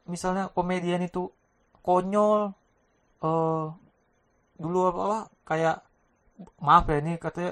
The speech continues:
katanya, "Aduh, kocak nih, eh, apa, ada, apa, dungu-dungu gitu." Nggak, nggak, bukannya itu. Mereka itu benar memikirkan tuh dengan matang. Kalau misal lihat gunung es tuh kan puncaknya aja kita, kita lihat. Kalau kita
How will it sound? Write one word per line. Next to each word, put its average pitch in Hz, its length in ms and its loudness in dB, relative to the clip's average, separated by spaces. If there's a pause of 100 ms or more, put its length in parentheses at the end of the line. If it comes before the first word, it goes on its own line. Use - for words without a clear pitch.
katanya, 165 320 -8 (560)
"Aduh, 196 320 -8
kocak - 520 -8
nih, 202 360 -6 (240)
eh, 160 300 -4 (960)
apa, 202 200 0 (240)
ada, 156 640 4
apa, 175 160 -4
dungu-dungu 208 640 -4
gitu." 190 180 -4
Nggak, - 200 -8 (120)
nggak, - 200 -12
bukannya 202 420 -4 (100)
itu. 220 240 -12 (1200)
Mereka 202 280 -2 (100)
itu 269 100 -10
benar 202 320 -4
memikirkan 170 400 -8
tuh 233 120 -12
dengan 160 200 -6
matang. 165 480 -4 (160)
Kalau 160 160 0
misal 165 240 -2
lihat 170 220 -6 (100)
gunung 175 400 -2
es 202 160 -4
tuh 202 80 -4
kan 214 160 0
puncaknya 185 400 -2
aja 185 160 -4
kita, 151 240 -2
kita - 240 -4
lihat. 131 160 -6 (320)
Kalau 202 240 -2
kita 233 400 0